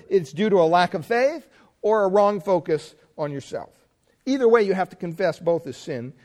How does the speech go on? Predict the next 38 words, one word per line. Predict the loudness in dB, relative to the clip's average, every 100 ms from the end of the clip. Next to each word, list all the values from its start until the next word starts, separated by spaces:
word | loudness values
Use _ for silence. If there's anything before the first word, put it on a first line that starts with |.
| _ _ _ _ _
and | -10 -4
yield | -2 -4 -6 _ -6
back | -4 -4
to | -12
God. | -12 -12 -14 -20 _
That's | -8 -8
what | -10
we're | -10
called | -6 -8 -8
to |
do. | -12 -12 -12 -18 _ _ _ _ _ _
And | -16
the | -4
second | -2 0 -2
point | -4 -6 -6
kinda | -6 -4
gets | -4 -6 -8
to | -8
the, | -6 -6 -8 _ _ _ -14
the | -10
root | -4 -4 -4
of | -4
the |
message | -2 -2 -4 -10 -10
here. | -12 -10 -8 -10 _ -8
We | -2
must | -2 -2 -4
practice | -6 -6 -4 -6 -6
prayer | -14 -8 -4 -2
with | -2 -6 -6
thanksgiving | -6 -6 -8 -14 -2 -2 0 -4
about | -2 -2 -2 -2
every | -4 -2 -2 -4 -6 _ _ _
concern. | -12 -12 -12 -12 -12 -14 -20 _ _ _ _ _ _ _
Uh, | -12 -10
Paul | 2 4
mentions | 4 2 -2 -8
four | 2 4 4